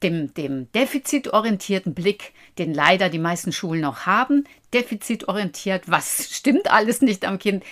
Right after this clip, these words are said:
hin zu, was macht dem Kind Spaß, wo hat es Potenziale, wo ist es, sag ich mal, selbst in der Freude, wo hat es selbst seine, äh, Stärken, ja. Okay,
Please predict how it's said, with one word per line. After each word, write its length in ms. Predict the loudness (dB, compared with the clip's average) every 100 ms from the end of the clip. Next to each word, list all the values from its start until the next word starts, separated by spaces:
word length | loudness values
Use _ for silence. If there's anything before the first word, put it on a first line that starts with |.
| -2
hin 320 | 2 4 2 -2 -10
zu, 320 | -2 2 2 0 2
was 220 | 2 4
macht 180 | 0 0
dem 100 | -4
Kind 180 | -2 -2
Spaß, 480 | 2 4 4 2 -4
wo 180 | 0 2
hat 120 | 0
es 120 | -2
Potenziale, 760 | -4 -2 -2 0 0 0 -2 -6 -12 -2
wo 120 | 0
ist 140 | 2 -2
es, 300 | -6 -12 -16 _ _
sag 240 | -4 -2 -2
ich 140 | -2
mal, 220 | -4 -2
selbst 340 | 0 0 0 -2
in 60 |
der 100 | -4
Freude, 540 | -2 0 2 2 -2 -4
wo 240 | -4 -4
hat 160 | -4 -8
es 120 | -8
selbst 420 | -8 -8 -12 -16 -20 -20 -20 -10
seine, 640 | -2 0 0 0 0 -2
äh, 220 | -4 -6
Stärken, 540 | -6 2 4 4 2 -4 _
ja. 240 | -12 -12 -12 _ -20 -20 -20 -2
Okay, 340 | 0 0 -2